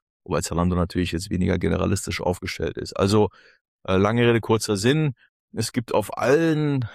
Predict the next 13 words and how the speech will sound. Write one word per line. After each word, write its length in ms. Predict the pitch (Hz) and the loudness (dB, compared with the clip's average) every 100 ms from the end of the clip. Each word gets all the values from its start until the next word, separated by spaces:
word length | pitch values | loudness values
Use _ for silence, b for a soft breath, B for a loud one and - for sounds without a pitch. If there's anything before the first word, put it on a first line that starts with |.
| B B | B B
ich 140 | 98 | 0
sag 100 | 117 | 2
mal, 220 | 110 107 | 4 4
Verticals 920 | 107 143 139 139 139 131 - - - - | 4 2 0 0 0 0 -6 -8 -6 0
und 180 | 131 113 | 2 2
auf 140 | 120 | 2
den 160 | 120 107 | 0 2
Generalisten 760 | 107 101 98 120 - 117 113 - _ _ _ - | 2 4 2 0 -4 -4 -4 -6 _ _ _ -4
gibt 180 | 120 - | -4 0
es 340 | 120 - - - | -2 -2 -8 -10
die 720 | - - - - - - 107 | -10 -10 -10 -10 -10 -8 -2
ganze 300 | 107 113 107 | -2 0 -4
Klaviatur. 720 | - 101 98 90 143 165 220 | -2 2 2 0 0 0 0